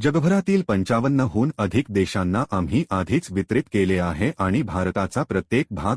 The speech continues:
आम्ही आधीच कव्हर केला आहे. आम्ही जगभरातील हजारो वस्तू वितरित केल्या आहेत, ज्या आमच्या वेबसाइटवरील प्रशंसापत्र विभागात सूचीबद्ध आहेत आणि आम्ही आधीच किती सामग्री बनवली आहे, ते तुम्ही पाहू शकता. आमच्याकडे किती आनंदी क्लायंट आहेत,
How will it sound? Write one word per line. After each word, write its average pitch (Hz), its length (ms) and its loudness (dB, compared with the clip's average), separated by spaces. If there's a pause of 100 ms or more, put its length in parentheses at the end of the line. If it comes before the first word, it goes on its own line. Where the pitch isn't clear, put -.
आम्ही 95 420 0
आधीच 95 380 -2
कव्हर 87 360 -2
केला 90 220 2
आहे. 87 300 -4 (880)
आम्ही 135 280 0
जगभरातील 104 520 0
हजारो 101 320 0
वस्तू 98 260 -2
वितरित 95 320 0
केल्या 95 240 0
आहेत, 92 240 -2
ज्या 120 160 0
आमच्या 95 260 0
वेबसाइटवरील 98 640 -2
प्रशंसापत्र 107 540 -2
विभागात 90 440 -2
सूचीबद्ध 95 400 -4
आहेत 90 320 -2
आणि 95 260 0
आम्ही 95 300 0
आधीच 95 300 -2
किती 135 220 -2
सामग्री 104 360 0
बनवली 95 320 0
आहे, 92 220 -2
ते - 120 -2
तुम्ही 104 260 0
पाहू 92 220 -2
शकता. 87 260 -6 (480)
आमच्याकडे 180 420 2
किती 151 340 0
आनंदी 104 340 2
क्लायंट 101 420 0
आहेत, 98 240 -2